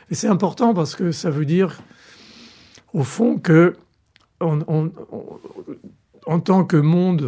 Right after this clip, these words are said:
eucaryote, multicellulaire, qui, euh, se développe sous un certain nombre de formes, euh, qui sont les formes différentes de, de, de, de la vie,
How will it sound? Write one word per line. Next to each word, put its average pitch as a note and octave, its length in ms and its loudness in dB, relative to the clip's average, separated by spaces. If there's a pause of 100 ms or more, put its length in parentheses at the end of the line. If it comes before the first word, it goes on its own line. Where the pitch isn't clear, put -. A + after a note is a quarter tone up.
(120)
eucaryote, D3+ 800 0
multicellulaire, C#3+ 1300 0
qui, D#3 380 -4
euh, A2+ 160 -6
se F3 160 -14
développe B2 480 -2
sous - 180 -10
un A#2 100 -6
certain B2 320 -6
nombre C3+ 240 -2
de A2 120 -6
formes, C#3+ 460 0
euh, A#2+ 280 -12
qui - 100 -20
sont - 180 -8
les C3 100 -4
formes C#3 300 -2
différentes C#3 560 -4
de, B2+ 200 -6
de, C3 240 -4
de, C3 220 -6
de C3 120 -6
la B2+ 160 -4
vie, F#3 400 2